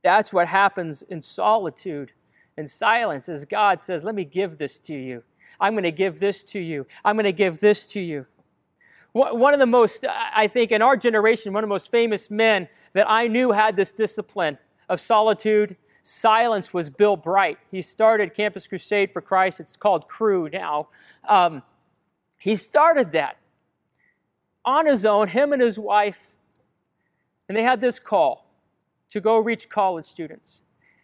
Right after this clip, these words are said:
And that man, I think, it, I, it was multiple times, at least, I think it was three times, it may have been more, he did forty-day fasts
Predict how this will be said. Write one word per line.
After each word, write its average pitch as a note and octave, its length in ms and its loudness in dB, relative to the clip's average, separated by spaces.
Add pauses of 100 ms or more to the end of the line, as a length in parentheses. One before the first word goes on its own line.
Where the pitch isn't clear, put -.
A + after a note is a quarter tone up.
(140)
And F#3+ 100 -6
that D#4+ 200 -2
man, C4+ 340 0
I G#3 80 2
think, C4+ 520 -2
it, A3+ 160 -6
I, A3 120 0 (100)
it B3+ 80 -4
was B3 160 0
multiple C4 580 2
times, D#3 680 -12 (140)
at G3+ 120 -2
least, D4 580 -2
I G3 80 0
think D#4+ 280 -6
it D4+ 100 -4
was F#3 180 -4
three A#3+ 240 -6
times, B3+ 560 -10
it G3 160 -10
may G#3+ 160 -2
have A3 180 0
been G3+ 200 -10
more, G3+ 400 -6 (500)
he C#4+ 200 0
did A3+ 360 2 (140)
forty-day B3 720 0
fasts - 800 -6